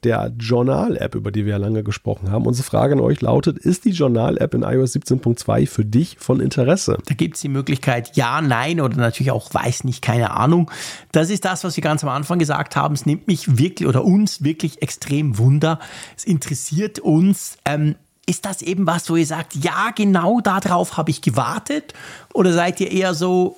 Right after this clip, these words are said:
Speaker 2: mm, Team Malte, keine Ahnung, wer das nutzen soll? Oder Team Frick, der sagt, ja, ich sehe den Use Case absolut, bin aber überhaupt nicht sicher, ob ich's dann wirklich nutzen werde.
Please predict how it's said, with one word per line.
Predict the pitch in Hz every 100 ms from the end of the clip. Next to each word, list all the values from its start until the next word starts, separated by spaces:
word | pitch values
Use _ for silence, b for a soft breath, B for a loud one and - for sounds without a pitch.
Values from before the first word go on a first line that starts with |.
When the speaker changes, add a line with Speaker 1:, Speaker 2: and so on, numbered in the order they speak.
| -
Speaker 2:
mm, | - 175 185 202 208 -
Team | - 185
Malte, | 160 151 220 - 208
keine | - 143 170 160
Ahnung, | 139 170 170
wer | 156
das | 147 143
nutzen | 170 185 - 208
soll? | 185 196
Oder | 196 160 143
Team | - 160
Frick, | - 190 196 -
der | 175
sagt, | 151 156 -
ja, | 156 147
ich | 151 - _ _ _ -
sehe | 127 165 226
den | 196
Use | 180 196 214
Case | - 202 190
absolut, | 170 175 - 151 156 214 - B B B
bin | 165 180
aber |
überhaupt | 175 156 160
nicht | 175
sicher, | - 170 180
ob |
ich's | 156 131
dann | 151
wirklich | 135 190 170
nutzen | 143 156 - 151
werde. | 139 160